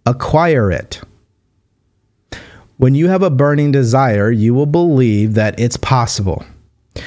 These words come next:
Your state of mind must be belief, not mere hope or wish. Open-mindedness is essential for belief.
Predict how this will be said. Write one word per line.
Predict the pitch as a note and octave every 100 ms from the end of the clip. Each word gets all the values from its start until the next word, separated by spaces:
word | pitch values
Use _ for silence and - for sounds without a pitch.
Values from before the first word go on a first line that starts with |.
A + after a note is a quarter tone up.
| - - -
Your | A#2 F3+
state | G3+ - E3 D3
of |
mind | B2 A#2+ A2+ G#2
must | B2 B3 - A#2+
be | A#2+
belief, | G#2 G2+ G2 C3 F#3+ - - _ _
not | G#2+ B2+ D#3
mere | D3+ E3
hope | D3+ E3+ E3+
or | E3+
wish. | E3 F#3+ C3 - - - _ _ _ _ _ _ _ _ _ _ _ _ _ -
Open-mindedness | D#3+ F3+ F3 C3+ B2 B2+ B2+ B2+ G2+ F#2+ - -
is | A#2 A2+
essential | - - D3+ - G#2
for | - G2+
belief. | F#2+ G2 G2 - -